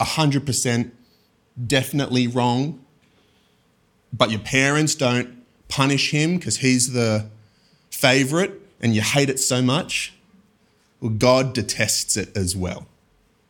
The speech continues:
And the opposite's also true. Condemning the just, condemning those who are innocent is equally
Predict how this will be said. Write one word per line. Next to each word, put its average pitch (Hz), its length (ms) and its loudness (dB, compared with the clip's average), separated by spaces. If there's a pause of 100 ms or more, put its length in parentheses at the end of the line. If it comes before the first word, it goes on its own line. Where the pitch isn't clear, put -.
(1600)
And 156 120 2
the 170 60 4
opposite's 208 360 0
also 170 320 2
true. 92 300 -2 (760)
Condemning 143 760 4
the 127 80 0
just, 127 800 0 (200)
condemning 135 1500 2 (400)
those 123 340 4
who 120 140 2
are 104 200 0 (400)
innocent 135 640 0
is 101 300 -2
equally 113 720 0